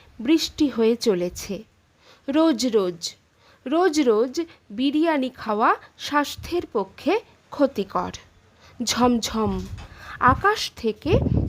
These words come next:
ঝমঝম করে বৃষ্টি নেমে এলো। চুপচাপ, চুপচাপ বসে না থেকে গল্পের বই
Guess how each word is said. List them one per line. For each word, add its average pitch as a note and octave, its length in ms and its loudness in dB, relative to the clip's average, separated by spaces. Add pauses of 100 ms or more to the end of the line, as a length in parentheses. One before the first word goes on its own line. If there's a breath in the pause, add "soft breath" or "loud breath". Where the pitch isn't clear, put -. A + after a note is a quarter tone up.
(120)
ঝমঝম C4 640 0
করে C4+ 240 0
বৃষ্টি G#3+ 500 -2
নেমে G3+ 300 2 (120)
এলো। F#3 160 -4 (720 loud breath)
চুপচাপ, - 540 -2 (720 soft breath)
চুপচাপ E4+ 560 0 (200)
বসে B3+ 320 -2 (140)
না A3+ 100 0 (140)
থেকে G#3+ 300 -2 (500 loud breath)
গল্পের C#4 500 2
বই G3+ 200 -2